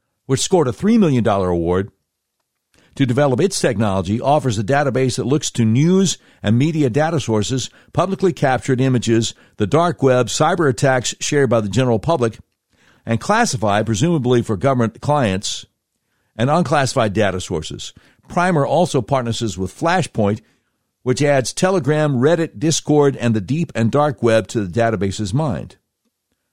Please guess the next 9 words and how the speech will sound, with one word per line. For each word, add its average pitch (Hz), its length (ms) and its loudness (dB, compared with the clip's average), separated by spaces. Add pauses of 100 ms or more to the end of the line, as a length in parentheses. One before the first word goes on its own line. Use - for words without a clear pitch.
Number 110 180 -4
two, 208 300 0 (720)
we're 107 160 0
talking 175 680 -2 (360)
Americans, 107 1120 -2 (600)
not 117 260 -4
just 123 240 -2
Russian 117 340 0
bots. - 540 -4